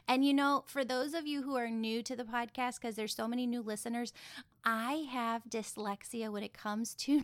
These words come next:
<laughs> numbers, so I switched them, and I am trying very cognizantly to <laughs> not do that in this podcast as we talk about the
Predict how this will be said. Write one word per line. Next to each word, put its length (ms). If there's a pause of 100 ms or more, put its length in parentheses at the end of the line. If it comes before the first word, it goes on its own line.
<laughs> 100
numbers, 560 (220)
so 240
I 220
switched 600
them, 340 (380)
and 580 (100)
I 60
am 200
trying 760
very 280
cognizantly 1000
to 380
<laughs> 40
not 260 (100)
do 320
that 400
in 180
this 240
podcast 680 (320)
as 200
we 140
talk 300
about 280
the 140